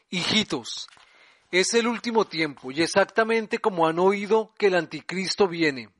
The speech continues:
Esto es antes que él muriera. Leamos. "Incluso ahora muchos anticristos se han levantado". Vamos a verlos y cubrir-, cubriremos algunas cosas de los padres de la iglesia primitiva.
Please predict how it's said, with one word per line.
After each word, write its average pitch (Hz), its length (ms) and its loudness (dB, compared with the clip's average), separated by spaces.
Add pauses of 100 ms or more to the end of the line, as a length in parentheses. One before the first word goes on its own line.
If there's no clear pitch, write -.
(1800)
Esto 170 460 4
es 208 160 2
antes 196 340 -4
que 135 220 -4
él 131 100 -8
muriera. 147 500 -2 (200)
Leamos. 147 640 -2 (880)
"Incluso 208 580 2
ahora 214 320 6
muchos 185 380 -8
anticristos 196 760 -4
se 156 140 0
han 139 100 -2
levantado". 131 640 -4 (2000)
Vamos 196 380 2
a 233 80 2
verlos 185 460 -2
y 190 60 -8
cubrir-, 208 520 -2
cubriremos 202 540 0
algunas 185 400 0
cosas 214 340 2
de 208 120 2
los 160 200 -4
padres 190 400 0
de 190 100 -2
la 165 60 -4
iglesia 135 380 -6
primitiva. 120 640 -12